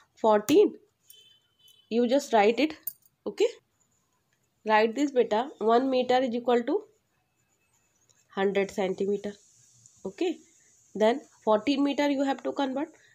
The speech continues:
Write that fourteen meter is equal to fourteen into hundred, and simply what you will write, fourteen one ja fourteen, and two zero will come along with this.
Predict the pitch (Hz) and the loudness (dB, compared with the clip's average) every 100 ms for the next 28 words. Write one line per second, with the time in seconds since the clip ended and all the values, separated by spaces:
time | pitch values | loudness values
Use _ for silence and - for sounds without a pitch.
0 | _ - 190 190 190 190 - 208 196 233 | _ -4 -2 -2 -2 -6 -2 -2 -2 -4
1 | 240 240 233 240 233 214 226 240 226 349 | 0 0 2 0 -2 -2 -2 -4 -4 -6
2 | - _ - _ _ _ - 208 202 233 | -8 _ -20 _ _ _ -6 -4 -2 0
3 | 233 233 226 233 453 _ _ _ _ - | 2 2 2 -4 -6 _ _ _ _ -4
4 | 269 294 277 269 _ _ _ _ _ _ | 0 2 0 -2 _ _ _ _ _ _
5 | 202 254 - _ _ _ _ _ _ _ | 0 0 -2 _ _ _ _ _ _ _
6 | _ _ - 240 233 269 277 226 220 247 | _ _ -6 -4 0 0 2 2 0 -2
7 | 247 254 277 - 208 202 254 262 262 262 | 0 0 -2 -2 -2 0 -4 0 -2 0
8 | 339 466 _ _ 196 190 302 403 277 - | -2 -4 _ _ -4 -2 4 4 2 -6
9 | - 220 226 240 240 226 226 226 226 214 | -2 -2 0 0 0 0 2 2 2 2
10 | 226 226 202 190 190 202 302 165 156 - | 0 2 0 0 0 -2 -4 -6 -6 -10